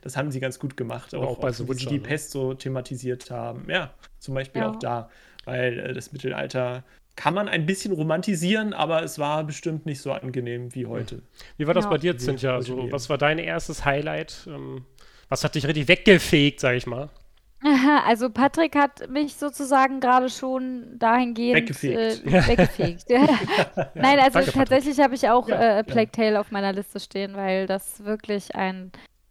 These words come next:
Speaker 3: Spiel war, was mich damals schon sehr überrascht hat. Also der erste Teil war für mich schon so ein bisschen, ähm, ja,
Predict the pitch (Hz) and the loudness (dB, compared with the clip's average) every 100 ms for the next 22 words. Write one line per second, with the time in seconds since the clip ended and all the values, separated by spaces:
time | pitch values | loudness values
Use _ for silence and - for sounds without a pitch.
0 | _ _ - - - 277 294 269 247 233 | _ _ -20 -18 2 6 6 6 4 4
1 | 226 240 233 - - 214 285 262 226 220 | 0 -2 -8 -10 2 4 6 6 4 0
2 | - 220 208 208 220 208 208 202 196 226 | -8 -8 -8 -2 2 2 2 0 0 -2
3 | - 247 254 226 196 196 214 - 220 214 | 0 2 2 0 -2 -2 -2 -4 -4 2
4 | 208 202 196 - 208 208 - 226 208 202 | 2 4 0 -2 -10 -8 -8 -10 -8 -10
5 | 202 208 - 202 196 190 - - _ _ | -10 -10 -8 -8 -10 -18 -20 -20 _ _
6 | _ _ - 208 185 190 - 220 226 - | _ _ -6 -6 -6 -12 -16 -16 -20 -16
7 | 208 175 | -6 -6